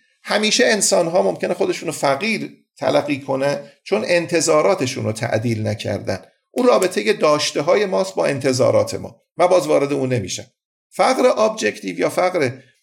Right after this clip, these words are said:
اه، عرض کنم که عینی، فقری است که مستقل از ناظر تعریف می‌شه.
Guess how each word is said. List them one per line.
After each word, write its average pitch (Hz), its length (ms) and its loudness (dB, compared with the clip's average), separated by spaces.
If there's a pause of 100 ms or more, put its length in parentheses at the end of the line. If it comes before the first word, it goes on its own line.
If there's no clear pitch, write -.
(140)
اه، 117 100 -2
عرض 127 460 2
کنم 127 280 -2
که 120 280 -2 (100)
عینی، 131 640 2 (200)
فقری 185 280 0
است 196 120 -2
که 165 80 -2
مستقل 143 460 0
از 110 220 0
ناظر 110 400 2
تعریف 98 500 -6
می‌شه. 98 260 -10